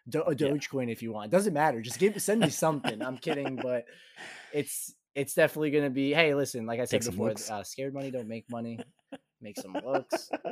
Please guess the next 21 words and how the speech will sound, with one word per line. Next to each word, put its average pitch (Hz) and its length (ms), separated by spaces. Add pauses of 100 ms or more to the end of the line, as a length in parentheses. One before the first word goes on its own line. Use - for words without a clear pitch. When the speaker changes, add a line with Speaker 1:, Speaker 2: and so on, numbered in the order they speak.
Speaker 1:
I'm 104 100
gonna, 113 240
my 127 180
ju-, 123 200
all 147 180
my 143 140
jewel 143 480
Speaker 2:
Yeah. 131 140
Speaker 1:
rewards 139 500
is 113 120
just 113 160
gonna 135 120
go 117 120
straight 123 320
Speaker 2:
Straight 123 140
to 127 60
Speaker 1:
into 120 180
it. 123 60
Speaker 2:
taxes. 123 460 (440)
Speaker 1:
But 117 360
Speaker 2:
Perfect. 123 480